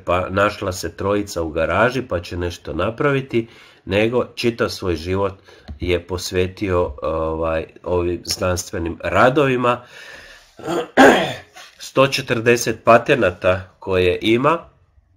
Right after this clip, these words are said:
e, stalno ih ubacuje i impresionira nas sa novim tehničkim rješenjima.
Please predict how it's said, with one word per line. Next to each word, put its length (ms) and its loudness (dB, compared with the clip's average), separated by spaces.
e, 420 -2
stalno 640 2
ih 380 -6
ubacuje 800 0
i 440 0
impresionira 1080 0
nas 440 -4
sa 300 -2
novim 480 2
tehničkim 680 -4
rješenjima. 800 0